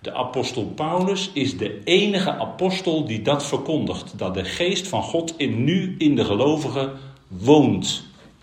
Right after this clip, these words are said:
Geen enkele andere apostel doet dat. Zegt dat. En we zouden letten op die verschillen die er zijn.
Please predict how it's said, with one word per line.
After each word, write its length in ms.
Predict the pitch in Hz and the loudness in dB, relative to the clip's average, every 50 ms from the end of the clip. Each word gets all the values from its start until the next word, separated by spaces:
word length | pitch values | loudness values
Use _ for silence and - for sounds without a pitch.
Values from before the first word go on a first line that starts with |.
| _ _ - - | _ _ -20 -12
Geen 240 | - - 110 107 - | -8 -6 -6 -4 -4
enkele 320 | 165 165 160 165 139 139 | -4 -2 -2 -2 -2 -2
andere 320 | 139 139 139 139 135 131 | -2 -2 -2 -2 -2 -2
apostel 460 | 127 123 113 127 120 - - 123 113 113 | -4 -4 -4 -6 -6 -6 -4 -4 -4 -4
doet 160 | 120 113 - | -4 -4 -4
dat. 260 | 92 78 78 - - - - - _ _ _ _ _ _ _ _ _ _ _ _ _ _ _ _ _ - - | -4 -6 -8 -10 -14 -20 -20 -20 _ _ _ _ _ _ _ _ _ _ _ _ _ _ _ _ _ -20 -14
Zegt 300 | - - 131 110 - - | -6 -4 -4 -4 -4 -4
dat. 280 | 98 - 87 - - - - - _ _ _ _ _ _ _ _ _ _ _ _ _ _ _ _ _ _ _ _ _ - - - - - - - | -8 -8 -8 -10 -14 -18 -20 -20 _ _ _ _ _ _ _ _ _ _ _ _ _ _ _ _ _ _ _ _ _ -20 -20 -20 -20 -20 -18 -12
En 120 | - 101 101 | -10 -6 -6
we 80 | 104 | -4
zouden 360 | 101 120 120 117 110 107 104 113 | -2 0 0 0 2 2 2 4
letten 340 | 131 165 180 175 - - | 4 4 4 4 2 0
op 160 | 131 127 113 107 | -2 -2 -2 -2
die 160 | 117 113 113 | -4 -6 -4
verschillen 920 | 107 104 - - - - 185 170 139 120 110 104 90 90 - - - - - | -4 -4 -4 -4 -2 0 0 0 0 0 0 -2 -2 -4 -6 -8 -12 -16 -14
die 220 | - 98 101 95 | -10 -8 -6 -4
er 60 | 98 87 | -4 -6
zijn. 580 | 90 87 87 85 73 69 69 - - - - | -6 -6 -8 -8 -10 -12 -16 -18 -20 -20 -20